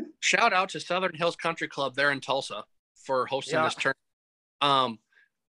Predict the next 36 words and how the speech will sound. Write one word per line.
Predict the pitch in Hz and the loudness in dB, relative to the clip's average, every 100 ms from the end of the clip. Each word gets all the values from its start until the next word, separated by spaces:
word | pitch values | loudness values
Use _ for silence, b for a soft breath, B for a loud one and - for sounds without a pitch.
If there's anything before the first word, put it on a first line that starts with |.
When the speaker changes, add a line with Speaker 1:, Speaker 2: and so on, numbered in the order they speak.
| - | -2
Speaker 1:
you | 151 | 0
know, | |
I | 135 | 2
did | 139 226 | 2 0
some | 147 135 | 0 2
research | 220 131 113 120 | 2 0 -2 -4
on | 117 | -6
it | - | -8
this | 113 147 | -6 0
weekend | 156 107 107 | 0 0 -6
'cause, | - 107 | -2 -2
you | 117 | 2
know, | 113 | 2
I | |
was | 107 | 2
at | 127 120 | 0 0
my | 113 | -2
sister's | - 135 117 - | 0 -2 -2 2
graduation | 123 123 113 123 - 120 | 4 4 2 2 2 0
party, | 120 117 120 _ _ _ _ _ - | -2 -2 -6 _ _ _ _ _ -12
you | 131 | -6
know, | 117 113 - | -2 -2 0
or | 120 | 0
graduation | 113 123 120 120 120 123 | 4 4 4 4 4 2
down | 120 120 117 | 2 2 2
in | |
Iowa | 117 117 110 | 2 0 0
City. | - 123 135 | -6 -4 -4
And, | 120 | -4
she, | - 131 | -6 -6
you | 113 | -8
know, | 107 104 - _ | -8 -12 -20 _
she's | - 120 113 | -4 -2 2
dating | 123 123 120 | 2 2 -2
this, | 110 - - | -4 -6 -8
she's | - - 113 | -2 0 0